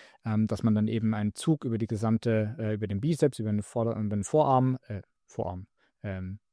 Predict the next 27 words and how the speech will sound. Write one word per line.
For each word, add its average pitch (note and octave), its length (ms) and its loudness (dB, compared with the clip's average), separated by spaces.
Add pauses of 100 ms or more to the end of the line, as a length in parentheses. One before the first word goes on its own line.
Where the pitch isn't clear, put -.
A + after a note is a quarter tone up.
(520)
Unterarm, D3+ 520 6 (640)
Danke, A#2+ 240 0
das A2+ 140 -2
ist G#2+ 120 -4
das A2 140 -4
deutsche B2+ 320 2
Wort. D3+ 240 0 (460)
Ähm, B2 580 4
und A#2+ 180 2
dann A#2+ 120 2
eben B2 180 0
über A2+ 160 0
die, A2 240 0
über A2+ 140 -4
die, G#2+ 240 -2
äh, G#2+ 280 -4
über G#2+ 160 -6
die G#2+ 140 -4
ganze A2 280 -2
Handfläche A2+ 380 -2
eben G#2+ 140 0
bekommt. A2+ 380 -2 (340)
Und A2+ 160 0
da A2+ 100 8
hatte C3+ 140 10
ich B2 100 0
eben, A#2+ 280 4